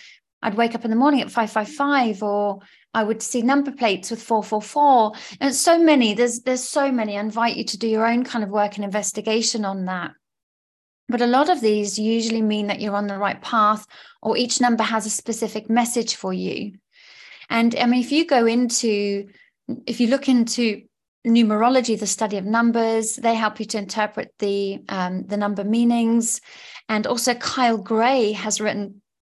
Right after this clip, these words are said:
a really lovely book called Angel Numbers Too. But if you're not into the angel thing, then you can just Google it. So you can find a way to interpret the numbers for yourself. So the next one then is through people. So hearing the same thing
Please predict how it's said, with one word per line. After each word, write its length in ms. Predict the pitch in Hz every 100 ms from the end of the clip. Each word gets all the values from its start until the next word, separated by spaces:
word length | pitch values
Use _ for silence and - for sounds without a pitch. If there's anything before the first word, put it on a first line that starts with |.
| _ -
a 200 | 214 208
really 300 | 220 247 262
lovely 260 | 220 208
book 220 | 196 196 -
called 220 | 214 -
Angel 380 | 208 208 202 208
Numbers 480 | 196 196 196 - -
Too. 400 | - 254 302 311
But 120 | 226
if 100 | 226
you're 80 | 233
not 140 | 233
into 420 | 233 233 - 226 214
the 120 | 208
angel 340 | 247 269 311
thing, 480 | 302 311 311 294 285
then 160 | 233 220
you 100 | 220
can 160 | 220
just 240 | 208 214 -
Google 360 | 269 285 294
it. 260 | 277 269 - - - -
So 140 | - 262
you 80 |
can 140 | 254 262
find 280 | 269 262 262
a 60 |
way 220 | 233 226
to 360 | 226 - 226 226
interpret 520 | 220 214 226 214 -
the 80 | 220
numbers 400 | 214 208 202 196
for 160 | - 202
yourself. 560 | 196 202 220 185 - - _ _ _ _ _ _ - -
So 120 | 247
the 80 | 262
next 300 | 311 - 370
one 100 | 294
then 140 | 240
is 220 | 233 -
through 360 | - 240 233 233
people. 600 | 233 339 339 - - 202 185 - _ _ _ _ _ _ _ _ _ _ _ _ _ -
So 360 | - 226 208 208
hearing 300 | 233 302 277
the 100 | 254
same 240 | 240 220
thing 440 | - 175 180 180